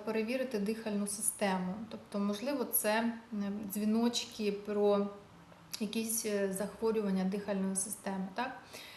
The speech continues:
Е, ми все робимо обережно, уважно і з любов'ю до себе, як завжди. Наступний звук — це звук О. Вважається, що він насичує легені киснем, е, що він, е, ем, також асоціюється з товстим кишківником, тобто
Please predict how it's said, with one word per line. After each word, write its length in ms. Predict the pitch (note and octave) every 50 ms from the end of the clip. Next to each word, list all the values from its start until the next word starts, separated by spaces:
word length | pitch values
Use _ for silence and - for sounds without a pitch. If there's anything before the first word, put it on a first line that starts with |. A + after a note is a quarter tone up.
| - - - - - -
Е, 180 | G3+ G3 F#3+ F#3+
ми 160 | G3+ A#3 C4+
все 240 | C4+ - - A3+ G#3+
робимо 360 | A3 G#3+ G3+ G3 G3 G3 F#3+
обережно, 540 | F#3 F3+ F3+ G3 A3 C#4 D#4 D4 D4 A3+ G#3
уважно 460 | G3 F#3 F#3+ G#3+ B3 C4 C4 - G#3 G3+
і 20 | G3
з 80 | F#3+
любов'ю 440 | G3+ F#3+ F#3+ - - A#3 A#3 A3 G#3
до 140 | G3 G#3 G#3
себе, 400 | G3+ - - G3+ F#3+ G3 G3+ G3+
як 180 | G#3 A3+ A3+ A3
завжди. 420 | G#3+ - G#3+ - - - - G#3 G#3+ A3 - - - - - - - - -
Наступний 420 | A#3 A#3+ - - D4+ C#4+ C4 B3
звук — 200 | A#3+ A3 A3+ A3+ A3+ -
це 140 | - - G#3+
звук 220 | G3+ G3+ G#3+ A3 G#3+ - - - -
О. 40 | G#3+ F#3+ F#3+ F#3 F#3+ A3+ C#4+ D4 B3
Вважається, 520 | A#3 A3+ A3 A3+ A#3 A#3 A3 A3+ - G#3+
що 180 | G3+ - - G#3
він 300 | G3 G#3+ G#3+ G#3 G3+ G3
насичує 760 | G3+ G3+ - - A#3 A3 G#3+ A3+ - - - F#3+ F3+ F#3 F#3+
легені 580 | F#3+ G3+ G#3 G#3 G3+ G#3+ G#3+ G#3 G3+ G3 F#3+ F#3+ F#3+ -
киснем, 560 | G3 F3+ F3+ F3+ F3+ - - A3+ B3 C#4+ D#4 E4 E4 E4 - - - - - - - - - A3
е, 200 | G3+ G3+ G3+ G3
що 200 | G3 - - G#3
він, 340 | G3+ A3 A#3 A3+ G#3+ G#3
е, 240 | G3+ G3 G3 G3 G3 G3+ G3+
ем, 480 | G3 G3 F#3+ F#3+ F#3+ F#3+ F#3+ F#3 F#3+ F#3
також 240 | G3 G3+ G3+ G3+ G3
асоціюється 920 | - - - - G3+ F#3+ G3 - - G3 F#3+ F#3+ F#3+ F#3+ F#3+ - - F#3+
з 100 | F3+ - - -
товстим 480 | - F#3+ - - - - G3+ F#3+ F#3+ F#3+
кишківником, 800 | - A3 - - - C4+ C4 C4+ C#4+ D4 D4 D4 D4+ D#4 D#4 D4+ D4+ D4+ -
тобто 320 | D4 C#4 - - - C4